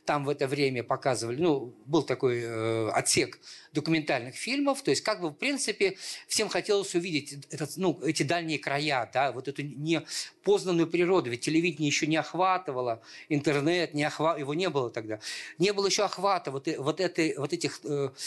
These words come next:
достаточно необжитых территорий. И вот там, когда Рязанов жил, работал на Сахалине, он там провел почти два года, он, э, приобщился к гитаре.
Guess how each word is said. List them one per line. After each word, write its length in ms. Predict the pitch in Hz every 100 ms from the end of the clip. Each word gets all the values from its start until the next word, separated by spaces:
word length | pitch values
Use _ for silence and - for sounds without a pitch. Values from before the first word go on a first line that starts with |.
| - -
достаточно 480 | 156 151 - - 190
необжитых 600 | 180 180 170 147 165 196
территорий. 600 | - 165 170 131 107 107 - - - - -
И 340 | 196 254 285 190
вот 220 | 226 -
там, 400 | 311 302 - 143
когда 260 | 175 175 202
Рязанов 500 | 185 185 175 147 135
жил, 360 | 170 139 117 _ _ _ _ _ _ - -
работал 500 | 170 151 147 - 117
на 320 | 120 117 117
Сахалине, 480 | - 165 - 226 247
он 80 | 151
там 140 | 123
провел 240 | 117 135 127
почти 280 | 127 - 123
два 180 | 135
года, 360 | 165 285 214 151 - - - -
он, 300 | 208 302 294
э, 320 | 160 151 147 139
приобщился 720 | 175 165 160 226 233 - 180
к 20 |
гитаре. 460 | 143 151 113 104